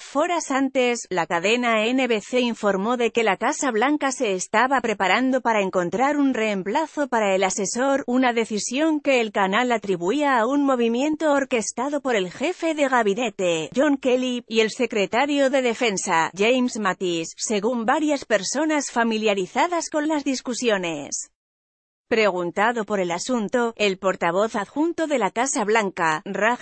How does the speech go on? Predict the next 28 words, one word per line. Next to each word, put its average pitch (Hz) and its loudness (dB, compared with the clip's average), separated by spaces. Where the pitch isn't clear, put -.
Shah, 240 0
respondió 220 0
con 208 0
más 226 0
vaguedad 220 2
que 208 -2
Anton, 175 -2
y 240 -2
respondió 220 -2
que, 233 0
en 196 0
este 254 -2
momento 269 0
no 247 0
hay 277 2
planes 277 0
de 220 0
cambio 311 -2
de 302 0
personal 226 0
en 220 0
la 185 0
mansión 214 0
presidencial. 226 0
El 220 2
general 214 2
H 285 0
R 175 0